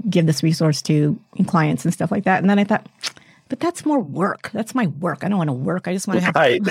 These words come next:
Speaker 1: <laughs>
Speaker 2: Yeah.
Speaker 1: I just wanna have fun podcasting. So I'm gonna do true crime just for myself, just for fun," you know, and that's how that
Speaker 2: Yeah.
Speaker 1: all happened. Yeah. And, and then it was that thing when I decided I'm gonna do this true crime podcast. And now I know people wanna listen and, you know, they're looking for this kind of content 'cause Serial's over and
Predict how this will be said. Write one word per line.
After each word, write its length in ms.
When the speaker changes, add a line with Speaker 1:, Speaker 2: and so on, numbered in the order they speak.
Speaker 1:
<laughs> 220
Speaker 2:
Yeah. 340
Speaker 1:
I 320
just 180
wanna 220
have 180
fun 300
podcasting. 560
So 100
I'm 60
gonna 160
do 160
true 220
crime 280
just 220
for 100
myself, 460
just 220
for 100
fun," 320
you 140
know, 240
and 160
that's 380
how 240
that 260
Speaker 2:
Yeah. 80
Speaker 1:
all 80
happened. 400
Yeah. 240
And, 300
and 120
then 360
it 80
was 100
that 200
thing 220
when 140
I 100
decided 420
I'm 100
gonna 140
do 240
this 200
true 180
crime 220
podcast. 540
And 40
now 140
I 80
know 100
people 260
wanna 220
listen 460
and, 160
you 100
know, 160
they're 160
looking 300
for 100
this 140
kind 180
of 80
content 400
'cause 120
Serial's 420
over 400
and 200